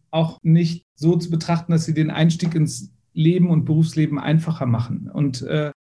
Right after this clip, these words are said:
für mich war natürlich prägend, dass eigentlich, also fast jeder in meiner Familie irgendwie unternehmerisch tätig ist.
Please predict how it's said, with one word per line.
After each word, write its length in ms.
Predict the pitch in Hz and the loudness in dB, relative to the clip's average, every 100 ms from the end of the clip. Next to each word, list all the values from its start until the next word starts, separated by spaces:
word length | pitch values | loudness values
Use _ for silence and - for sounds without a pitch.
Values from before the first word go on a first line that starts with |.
| _ _ | _ _
für 140 | - 165 | 0 6
mich 300 | 180 202 - - - | 6 4 -2 -8 -6
war 280 | 143 160 | 2 4
natürlich 400 | 165 160 165 156 | 6 4 2 0
prägend, 440 | - 160 190 202 170 | 0 2 6 6 4
dass 360 | 151 - - - | -2 -6 -18 -16
eigentlich, 560 | - 151 160 160 160 - | -4 -2 0 -2 -4 -8
also 420 | 151 143 139 120 | -4 -4 -6 -6
fast 300 | 156 156 - _ | -6 -6 -12 _
jeder 400 | 147 151 175 160 | -2 2 4 4
in 100 | 156 | 4
meiner 300 | 156 151 151 | 2 2 0
Familie 480 | - 156 156 160 160 | 0 2 4 6 4
irgendwie 380 | - 156 156 160 | 2 0 2 0
unternehmerisch 680 | 143 151 151 170 165 156 - | 0 2 4 4 4 0 0
tätig 400 | 175 185 190 - | 0 0 0 0
ist. 420 | 220 - - | -2 -2 -10